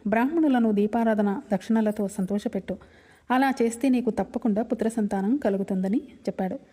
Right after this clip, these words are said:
ఋషి వాక్యం శిరోధార్యంగా ఆ పంచాలుడు తన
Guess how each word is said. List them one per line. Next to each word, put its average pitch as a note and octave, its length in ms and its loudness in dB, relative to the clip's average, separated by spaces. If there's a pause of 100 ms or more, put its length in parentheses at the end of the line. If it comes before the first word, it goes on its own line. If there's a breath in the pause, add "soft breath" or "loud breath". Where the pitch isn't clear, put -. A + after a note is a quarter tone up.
(360 soft breath)
ఋషి C#4 300 2
వాక్యం A#3+ 420 2
శిరోధార్యంగా G3+ 800 0 (240)
ఆ A3 140 2
పంచాలుడు G3+ 640 -2 (360)
తన B3 180 2